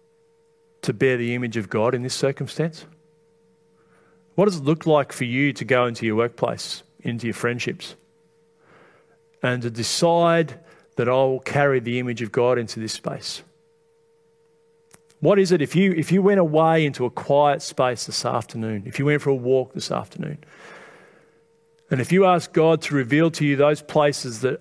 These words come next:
aren't bearing his image at the moment, or those places that have been damaged or fractured or broken through other people, through circumstances, and say, "God, I need your healing to restore that image that you see in me, so I see that in myself," what would that be for you?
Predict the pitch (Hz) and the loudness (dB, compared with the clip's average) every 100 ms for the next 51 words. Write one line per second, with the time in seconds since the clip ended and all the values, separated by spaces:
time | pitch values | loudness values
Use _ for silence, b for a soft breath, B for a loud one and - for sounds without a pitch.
0 | - 143 139 127 135 131 127 110 127 113 | 0 2 2 0 2 2 2 -2 -2 -2
1 | 120 120 117 117 110 104 127 123 156 165 | -2 -2 -6 -4 -2 -2 0 2 2 2
2 | - 165 156 160 139 160 139 147 139 127 | 2 2 2 -2 0 2 2 2 0 0
3 | 147 147 131 101 127 - 151 147 - 123 | 2 2 0 -2 -4 0 0 0 -2 -8
4 | 104 127 101 - 139 143 143 117 104 131 | -4 -4 -4 0 4 4 2 -6 -2 0
5 | 127 143 143 - 147 139 117 - 120 - | 2 2 0 0 0 0 -2 -2 -2 0
6 | 131 143 123 131 110 - - - B B | 0 -2 -4 -2 -2 -4 -10 -10 B B
7 | B B B - 139 131 151 139 120 139 | B B B 0 0 2 2 2 4 2
8 | 135 147 147 147 143 127 131 101 - 139 | 4 2 2 2 2 2 0 0 0 2
9 | 131 113 - 123 117 - - - 160 160 | 2 -2 -2 -2 -2 -4 -6 0 4 6
10 | 170 151 143 135 - 147 139 110 101 120 | 6 4 2 0 0 0 0 -2 -2 -2
11 | - 120 123 123 117 - - 123 117 175 | -2 -4 -2 -4 -6 -6 -2 0 0 -2
12 | 113 113 107 - 117 127 107 - 131 113 | -4 -2 -2 0 2 2 0 0 0 2
13 | 113 104 101 98 117 101 - 269 165 139 | 0 -2 -4 -4 -4 -2 -2 0 0 0
14 | - 131 - 110 113 | 0 -2 -2 -8 -10